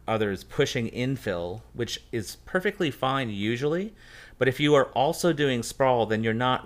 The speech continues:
really doing urban infill. And then when you really look at why some of these, uh, so, you know, they bash nimbys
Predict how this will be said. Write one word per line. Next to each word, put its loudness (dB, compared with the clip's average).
really 0
doing -2
urban 0
infill. -4
And -2
then -2
when -2
you -2
really 2
look 0
at 2
why 0
some 0
of 2
these, 0
uh, 2
so, -2
you 0
know, 0
they 2
bash 4
nimbys 0